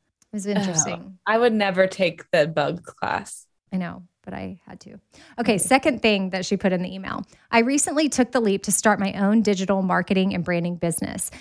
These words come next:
Speaker 1: There were many things that pushed me to do that. Shout out to my husband, Jacob, but your podcast was one of them. I just felt like I kept hearing God telling me to go for it through your podcast. I wish I had specific examples,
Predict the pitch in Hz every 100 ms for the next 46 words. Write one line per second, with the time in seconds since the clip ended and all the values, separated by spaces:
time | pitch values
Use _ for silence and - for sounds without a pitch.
0 | _ - 208 220 220 220 269 254 208 196
1 | 202 - 190 - 202 196 165 165 165 156
2 | - 185 196 - 240 208 185 185 214 180
3 | 165 180 - - 196 190 180 180 180 214
4 | 208 - 208 180 170 170 - - - _
5 | - 202 233 285 - 202 185 196 190 190
6 | 196 - 240 220 202 175 185 185 175 180
7 | 175 175 165 240 311 339 - 175 175 -
8 | 233 254 240 285 302 208 - - - -
9 | - 220 285 359 320 240 226 - 220 208
10 | 226 220 - 185 175 185 196